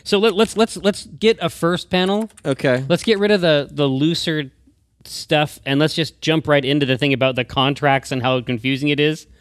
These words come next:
Speaker 2: Okay.
Speaker 1: And then in panel two, Tycho's like, "Is there, is there anything you do know?" <laughs>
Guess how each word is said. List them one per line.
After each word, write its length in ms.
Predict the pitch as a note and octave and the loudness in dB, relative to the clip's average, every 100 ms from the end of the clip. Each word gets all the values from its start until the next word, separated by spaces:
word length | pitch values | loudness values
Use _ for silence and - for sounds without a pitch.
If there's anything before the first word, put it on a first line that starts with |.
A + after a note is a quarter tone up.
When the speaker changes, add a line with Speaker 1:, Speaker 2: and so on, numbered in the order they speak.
| - | -6
Speaker 2:
Okay. 220 | B2 B2 | 0 0
Speaker 1:
And 200 | B2 D3+ | 0 2
then 80 | E3+ | 2
in 100 | D#3 | 2
panel 260 | E3 D#3+ C#3+ | 2 0 0
two, 240 | - F#3 | 0 0
Tycho's 380 | D3+ D3 C#3 B2+ | 0 -2 -2 -4
like, 100 | A#2+ | -6
"Is 80 | A#2 | -6
there, 200 | A#2+ - _ | -8 -10 _
is 120 | B2+ | -12
there 100 | A2 A2+ | -10 -4
anything 320 | C3 C3+ C3+ | -2 0 -2
you 160 | A#2+ A2+ | -2 -2
do 200 | A2+ C#3+ | -2 0
know?" 320 | F#3 B3+ D4+ | 2 0 0
<laughs> 100 | - | -4